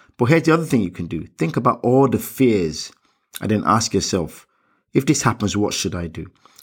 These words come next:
If this happens, what should I do?" Don't get too crazy on me. Just do some of these things and have a plan around, "Okay, the business fails, what do I do? Okay, I go back to a nine-to-five job.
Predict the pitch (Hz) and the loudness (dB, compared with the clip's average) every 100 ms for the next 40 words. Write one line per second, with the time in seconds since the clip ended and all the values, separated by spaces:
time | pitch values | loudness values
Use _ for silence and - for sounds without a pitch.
0 | - 123 131 - 110 107 104 104 - 95 | -4 2 2 2 -2 0 -2 -2 -4 -4
1 | 95 85 80 82 _ _ - - 208 190 | -4 -4 -10 -12 _ _ -18 0 2 2
2 | 160 185 - 170 139 123 113 113 139 _ | 2 -2 2 2 4 2 4 2 0 _
3 | _ _ - 131 - 101 135 135 117 104 | _ _ 0 0 0 0 2 4 0 0
4 | 107 - 113 95 95 87 127 120 - - | -2 -4 -6 -4 -6 -4 -2 -2 -6 -6
5 | 120 117 95 95 95 - 139 135 123 82 | -2 -2 -2 -4 -6 -2 -4 -2 -2 -2
6 | - _ _ _ _ _ _ _ _ - | -6 _ _ _ _ _ _ _ _ -20
7 | _ 113 131 127 131 - 120 104 120 110 | _ 0 2 2 -2 2 0 2 2 4
8 | 104 92 92 - - 113 92 87 117 113 | 2 0 -2 -4 -2 -2 -2 -2 0 -2
9 | - 95 95 107 107 - 101 95 - 85 | -2 -6 -4 -4 -6 -4 -4 -2 -4 -4
10 | 82 | -6